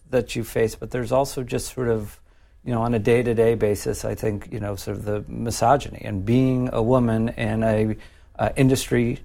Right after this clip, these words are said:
dominated by men at nasa and in the aerospace industry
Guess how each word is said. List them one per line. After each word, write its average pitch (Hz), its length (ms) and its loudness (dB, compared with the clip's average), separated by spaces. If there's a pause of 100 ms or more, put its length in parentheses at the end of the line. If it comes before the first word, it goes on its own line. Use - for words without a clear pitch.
(120)
dominated 110 800 2
by 101 200 2
men 101 280 0
at 113 240 0
nasa 113 560 0
and 110 240 0
in 107 120 -2
the 107 80 -2
aerospace 101 500 -4
industry 104 640 -4